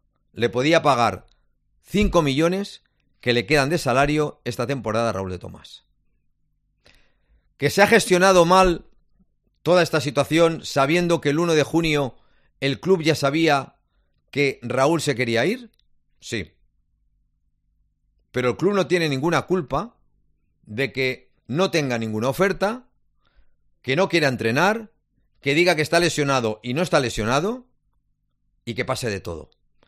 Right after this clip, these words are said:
El club podía haberle sancionado, pero el club prefirió taparlo. Lo tapó todo, diciendo que es que el jugador ha llegado el catorce de julio, que le falta preparación física, que si, que la selec-, en la selección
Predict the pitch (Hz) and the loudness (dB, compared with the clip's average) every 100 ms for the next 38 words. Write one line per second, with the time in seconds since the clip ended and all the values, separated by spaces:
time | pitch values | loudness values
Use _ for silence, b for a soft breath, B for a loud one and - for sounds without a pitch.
0 | _ 110 - 226 180 156 143 127 123 123 | _ -10 -2 -2 2 2 4 2 2 -2
1 | 123 101 98 95 85 82 _ _ _ _ | -4 -6 -6 -6 -8 -12 _ _ _ _
2 | _ _ _ _ _ _ _ 120 135 - | _ _ _ _ _ _ _ -4 -2 0
3 | 220 180 160 139 185 160 139 214 127 82 | -2 0 -2 2 2 2 0 -2 -2 -10
4 | - - _ _ _ _ _ _ _ _ | -14 -20 _ _ _ _ _ _ _ _
5 | _ _ 123 135 135 226 220 214 156 90 | _ _ -4 -2 2 2 4 2 2 -2
6 | - - _ _ _ _ _ _ 95 113 | -8 -20 _ _ _ _ _ _ -8 -4
7 | 147 165 170 156 165 170 151 131 131 160 | -2 0 0 0 -4 -4 -6 0 2 4
8 | 165 143 131 143 123 113 98 147 135 123 | 2 0 0 0 0 -4 -2 -4 -2 -2
9 | 113 147 196 190 185 185 180 b b b | -2 -2 -2 0 2 2 -2 b b b
10 | b _ 127 131 123 123 113 143 139 127 | b _ -2 0 0 -2 0 0 0 -4
11 | 123 123 117 117 107 - 185 - - 165 | -2 -4 -2 -4 -6 -6 -6 -6 -4 -2
12 | 139 139 107 117 - 120 107 113 107 - | -2 -8 -8 -14 -10 -10 -6 -6 -6 -8
13 | - 120 107 110 107 131 139 139 | -10 -8 -8 -8 -8 -4 -2 -2